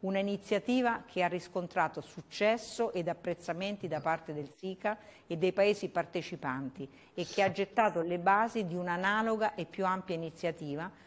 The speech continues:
rivolta questa volta a tutti i paesi dell'America Latina e dei Caraibi, il programma Falcone e Borsellino, attualmente in fase di realizzazione e i cui risultati verranno presentati ad ottobre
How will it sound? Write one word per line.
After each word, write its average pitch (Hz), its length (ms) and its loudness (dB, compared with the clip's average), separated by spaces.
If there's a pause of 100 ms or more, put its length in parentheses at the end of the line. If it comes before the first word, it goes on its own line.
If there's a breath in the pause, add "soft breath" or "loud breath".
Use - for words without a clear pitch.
(120 loud breath)
rivolta 196 560 6
questa - 380 -4
volta 139 480 -4 (240 loud breath)
a - 140 0
tutti 277 400 0
i 220 60 2
paesi 175 340 2
dell'America 156 520 -2
Latina 160 340 -4
e 151 60 -4
dei 143 140 -4
Caraibi, 131 580 -4 (160)
il 165 120 -6
programma 190 560 2
Falcone 214 640 2
e 156 80 -4
Borsellino, 147 800 -4 (280 loud breath)
attualmente 175 680 0
in 147 120 -2
fase 151 420 2
di 160 100 -6
realizzazione 143 1040 -4 (260 loud breath)
e 170 100 0
i 175 120 0
cui 262 220 4
risultati 165 680 -2
verranno 180 480 0
presentati 180 720 0
ad 151 160 -4
ottobre 170 640 -4